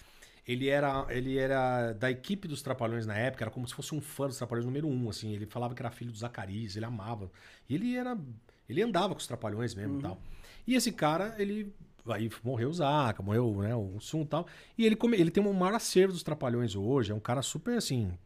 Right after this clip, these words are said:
Speaker 1: tem muito a ver com os Trapalhões, a família conhece, todo mundo conhece. Chama Carlos Dias. E aí ele, ele imitava o Zaca também, lá na época dele lá. Ele,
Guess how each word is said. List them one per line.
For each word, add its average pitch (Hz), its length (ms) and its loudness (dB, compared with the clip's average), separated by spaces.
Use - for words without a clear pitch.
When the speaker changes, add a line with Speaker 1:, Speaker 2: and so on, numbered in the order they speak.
Speaker 1:
tem 127 160 2
muito 131 340 4
a 123 40 0
ver 117 160 -2
com 117 40 -14
os - 60 -12
Trapalhões, 98 440 -6
a - 40 -12
família 104 300 -8
conhece, 98 420 2
todo 165 100 -10
mundo 185 80 -8
conhece. - 340 -10
Chama 101 120 -10
Carlos 143 280 -2
Dias. 90 300 -12
E 120 80 -2
aí 151 120 0
ele, 180 100 -2
ele 165 100 0
imitava 185 440 -2
o 120 60 -2
Zaca 120 320 -2
também, 104 220 -6
lá 123 100 -4
na 170 140 -4
época 127 280 -4
dele 107 200 -6
lá. 107 340 -4
Ele, 117 180 -8